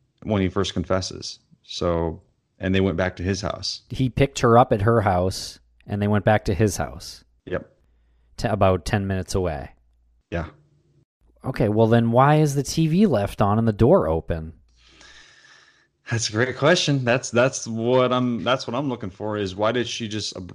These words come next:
Speaker 1: like, say, "Okay, let's just go"? I mean, if she took her car there knowing, let's say they were going over to his house to hook up,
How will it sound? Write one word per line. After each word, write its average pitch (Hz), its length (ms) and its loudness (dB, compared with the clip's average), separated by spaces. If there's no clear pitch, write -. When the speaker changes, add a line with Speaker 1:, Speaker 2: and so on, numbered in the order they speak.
Speaker 1:
like, 95 260 -4
say, 107 140 0
"Okay, 110 280 2
let's 98 180 0
just 104 180 -8
go"? 95 500 -2
I - 60 -10
mean, 98 420 -2
if 104 320 -2
she - 240 0
took - 260 -2
her 147 160 2
car 110 280 0
there 98 340 -2
knowing, 107 400 -4
let's 110 160 -6
say 113 240 0
they 104 100 -2
were 104 120 -2
going 95 200 -2
over 92 160 -2
to 98 100 -2
his 95 200 -2
house 90 300 -4
to 95 240 -2
hook 87 280 -6
up, - 200 -10